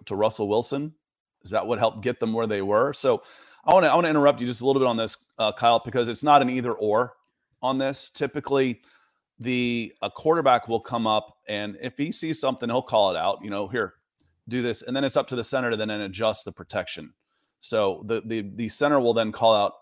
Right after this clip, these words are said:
adjustments as well for the blocking scheme. So it's like,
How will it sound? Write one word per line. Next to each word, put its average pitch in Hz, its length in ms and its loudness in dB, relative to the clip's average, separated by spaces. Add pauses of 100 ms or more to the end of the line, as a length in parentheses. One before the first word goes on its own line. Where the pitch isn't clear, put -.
(100)
adjustments 104 600 -2
as 92 200 -4
well 98 460 0 (200)
for 120 80 -6
the 110 80 0
blocking 98 480 2
scheme. - 420 -14 (400)
So 107 320 2
it's 101 160 -8
like, 104 240 2